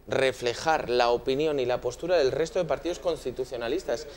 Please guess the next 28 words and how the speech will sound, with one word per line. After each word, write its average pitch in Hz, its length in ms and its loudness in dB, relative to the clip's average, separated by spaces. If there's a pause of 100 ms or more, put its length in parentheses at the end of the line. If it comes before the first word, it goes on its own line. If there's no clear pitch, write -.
(120)
Es 180 240 4
indispensable 156 840 2
que 127 160 4
haya 151 180 6
una 120 200 0
unión 123 520 2 (440)
fuerte 208 480 6 (260)
para 123 220 4
luchar 160 300 0
contra 143 220 0
este 139 160 0
tipo 143 200 0
de 135 80 4
secesionistas, 135 800 -2
como 113 180 -4
es 117 60 -4
el 117 80 0
caso 131 200 -2
de 117 80 0
Puigdemont, 127 480 0 (280)
o 117 140 2
todos 113 200 0
aquellos 123 380 2
que 123 80 0
pretendan 123 500 -2
tener 131 320 2 (240)
estos 127 300 0
sueños 131 560 -4